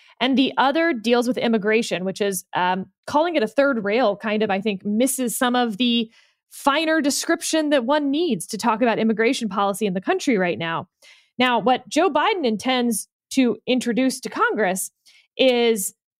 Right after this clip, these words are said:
citizenship, a path to citizenship for every, more or less, uh, every person who is not currently in the country illegally. But,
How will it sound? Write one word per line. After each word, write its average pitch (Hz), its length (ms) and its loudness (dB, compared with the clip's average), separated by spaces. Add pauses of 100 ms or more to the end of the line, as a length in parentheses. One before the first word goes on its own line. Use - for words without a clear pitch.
(360)
citizenship, 269 760 2
a 208 60 0
path 262 320 -2
to 262 80 -6
citizenship 214 640 -2
for 233 320 2
every, 240 680 0 (200)
more 220 160 4
or 196 60 2
less, 202 440 0 (320)
uh, 214 280 0
every 247 300 0
person 233 440 0
who 226 120 2
is 196 140 0
not 214 280 0
currently 196 420 -2
in 185 100 -4
the 190 80 -4
country 302 360 -2
illegally. 165 460 -4 (880)
But, 311 300 0